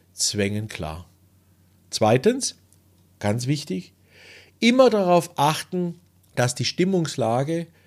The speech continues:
durch diese Fremdbestimmung nur so weit wirkt, dass sie nicht dafür Sorge trägt, dass man sich dann noch schlechter fühlt wie vorher. Also Affektregulation, wie ich schon in einigen Podcasts zuvor erklärt habe, ist hier ganz, ganz, ganz, ganz wichtig.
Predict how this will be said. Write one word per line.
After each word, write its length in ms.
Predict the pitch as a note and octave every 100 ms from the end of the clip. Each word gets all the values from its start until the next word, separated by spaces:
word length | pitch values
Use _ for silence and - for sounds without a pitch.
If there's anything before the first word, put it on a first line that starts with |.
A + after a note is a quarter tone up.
| _ _
durch 520 | A2 A#2 E3 G#3 G3+ -
diese 320 | C3+ A#2 A#2+
Fremdbestimmung 800 | G2+ G#2+ G#2+ C3 C3 - C3 A#2+ - E3
nur 240 | G3+ B3
so 240 | - G3+
weit 400 | D3 G#2+ F#2+ - _ _ -
wirkt, 540 | G#2 B2 F#3+ - - -
dass 180 | B2+ -
sie 120 | B2+
nicht 340 | D3+ G#3 -
dafür 240 | E3 C3+ C3
Sorge 360 | A2 A#2+ D3+
trägt, 400 | D3 C3 C3+ C3+ - - -
dass 200 | - A2
man 100 | A#2+
sich 220 | G#2+ A#2+ -
dann 220 | A2 -
noch 260 | A#2 D3+ -
schlechter 360 | C3+ B2+ B2+ B2+
fühlt 280 | A#2 A#2
wie 80 | A#2
vorher. 320 | - F2+ F#2
Also 220 | F3 F3 D3+
Affektregulation, 1120 | C#3 G3 G#3 - A3+ A3 G#3 F#3+ F#3+ G3 F#3+ - -
wie 120 | E3+
ich 60 | D3+
schon 180 | D#3 C#3+
in 60 |
einigen 400 | C#3 D3+ F#3 E3
Podcasts 520 | C3+ F3 F3+ D3+ C#3 -
zuvor 340 | B2+ D#3+ F3+
erklärt 460 | C3+ A2 A2+ F3 E3+
habe, 200 | E3 E3
ist 160 | C#3+
hier 100 | E3
ganz, 340 | E3 C4 C4+ -
ganz, 280 | G#3+ G3+
ganz, 260 | - F3+ E3
ganz 240 | D#3+ D3
wichtig. 380 | C3 B2 G#2 F#2